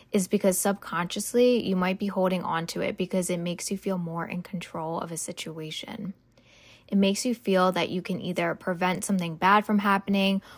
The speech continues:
or that you'll feel more prepared for the worst case scenario to happen. And we do this because we don't want to get caught off guard. So what do we do? We over-prepare ourselves for any and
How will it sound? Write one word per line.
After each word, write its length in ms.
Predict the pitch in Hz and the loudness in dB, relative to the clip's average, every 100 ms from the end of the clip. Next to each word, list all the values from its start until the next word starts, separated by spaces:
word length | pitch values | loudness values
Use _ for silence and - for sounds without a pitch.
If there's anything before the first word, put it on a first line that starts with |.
| - - | -6 4
or 160 | 208 | 6
that 240 | 196 196 180 | 8 6 4
you'll 160 | 196 | 2
feel 320 | 185 208 196 196 | 2 4 6 6
more 240 | 190 180 | 6 4
prepared 640 | - 190 - - 170 170 | 2 -2 -2 -4 -2 -2
for 140 | 170 180 | -2 -2
the 100 | 170 | -2
worst 380 | 170 165 165 - | -2 -4 -4 -4
case 200 | 175 170 | -4 -4
scenario 540 | 180 170 160 160 160 | -4 -2 -4 -4 -6
to 140 | 156 | -6
happen. 580 | 160 170 160 - - 185 - _ - - - - - | -4 -4 -2 -4 -4 -6 -8 _ -20 -20 -20 -20 0
And 140 | 202 | 4
we 80 | 202 | 6
do 220 | 202 294 | 6 6
this 260 | 240 208 - | 8 6 4
because 320 | 220 233 220 | 4 4 6
we 140 | 233 | 2
don't 320 | 202 208 220 - | 4 4 2 2
want 220 | 190 208 | 2 2
to 60 | |
get 220 | 202 185 - | 2 -2 -4
caught 260 | - 175 | -6 -4
off 220 | 160 160 | -4 -6
guard. 480 | - 175 175 - 208 - _ _ _ _ _ | -2 4 4 2 -6 -14 _ _ _ _ _
So 180 | - - | -2 4
what 120 | 190 | 6
do 100 | 196 | 8
we 140 | 208 214 | 8 6
do? 500 | - 175 180 226 226 - | 4 2 4 4 2 0
We 240 | 208 - - | 0 0 -2
over-prepare 920 | 190 190 196 208 196 - 175 185 165 160 | 0 0 2 2 0 -6 -6 -4 -2 0
ourselves 480 | 165 - 165 175 - | -2 0 0 0 0
for 240 | 190 180 - | -4 -4 -2
any 360 | 185 185 208 | 0 4 2
and 180 | 196 190 | 2 -2